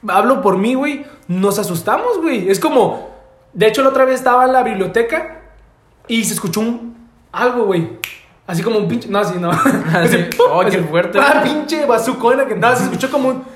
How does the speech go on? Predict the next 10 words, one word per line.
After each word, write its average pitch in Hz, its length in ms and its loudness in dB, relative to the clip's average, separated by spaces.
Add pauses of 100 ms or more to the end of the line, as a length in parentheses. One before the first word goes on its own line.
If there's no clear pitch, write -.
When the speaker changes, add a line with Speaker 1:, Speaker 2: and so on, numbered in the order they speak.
(240)
Speaker 1:
Entonces 196 300 -4
nos 247 120 2
mandaron 214 360 4
a 190 120 0
todos 226 220 2
alerta, 202 400 -2
güey, 202 180 2
al 180 140 0
teléfono, 233 520 -2
así, 170 240 -4